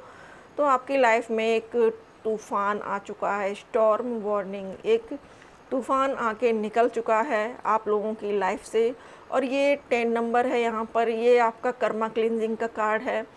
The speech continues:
तो जो भी हुआ है वो आपके past life कर्मा की वजह से हुआ है, आपकी north node की वजह से हुआ है।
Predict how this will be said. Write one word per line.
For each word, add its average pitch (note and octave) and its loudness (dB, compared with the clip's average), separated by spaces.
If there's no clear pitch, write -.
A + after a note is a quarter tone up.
तो C4 0
जो A#3+ 4
भी C#4+ 2
हुआ B3 2
है A#3 2
वो A#3+ 4
आपके A3+ 0
past A3 -2
life A3 -2
कर्मा G#3+ -4
की A3 -4
वजह A3 -2
से A3 -2
हुआ A3 2
है, A#3+ 0
आपकी A#3+ 0
north B3 0
node A3+ 0
की A3+ -6
वजह G#3 0
से G#3 -4
हुआ G#3+ -2
है। G3 -8